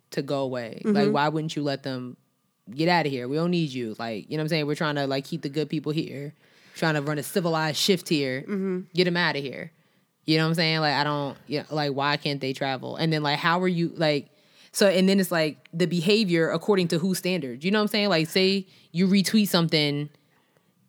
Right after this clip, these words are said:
Speaker 1: that's just a little, you know, a little
Speaker 2: Ooh.
Speaker 1: zesty. You
Speaker 2: Right.
Speaker 1: can be like, "Oh, you're behaving promiscuous," so, you know what I'm saying?
Speaker 2: Right. Well, the, um, the thing that I showed you, the guy was like, "It's to purify the society."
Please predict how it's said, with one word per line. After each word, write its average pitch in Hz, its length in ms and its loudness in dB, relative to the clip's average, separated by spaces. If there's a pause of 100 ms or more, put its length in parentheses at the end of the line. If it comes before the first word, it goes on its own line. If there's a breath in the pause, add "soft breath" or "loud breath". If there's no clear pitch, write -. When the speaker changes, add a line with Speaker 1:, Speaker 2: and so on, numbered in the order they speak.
(120)
Speaker 1:
that's 165 220 4
just 180 140 0
a 185 60 4
little, 165 400 4
you 170 140 0
know, 156 140 2
a - 20 4
little 196 220 2
Speaker 2:
Ooh. - 20 0
Speaker 1:
zesty. 151 560 -2
You 233 80 0
Speaker 2:
Right. 233 180 8
Speaker 1:
can 175 80 2
be 151 60 0
like, 143 180 -2
"Oh, 143 160 0
you're 139 220 -2
behaving 143 340 0
promiscuous," 139 640 -2
so, 135 400 -2
you 175 120 2
know 190 60 6
what 190 40 4
I'm 185 40 4
saying? 196 340 4
Speaker 2:
Right. 285 360 4
Well, 247 340 6
the, 208 260 4
um, 202 260 6
the 202 100 6
thing 302 240 4
that 240 100 6
I 208 80 8
showed 214 320 6
you, 190 60 2
the 185 100 4
guy 196 240 8
was 202 140 2
like, 180 260 2
"It's - 220 -4
to - 180 4
purify 180 800 6
the 165 100 2
society." 139 880 -2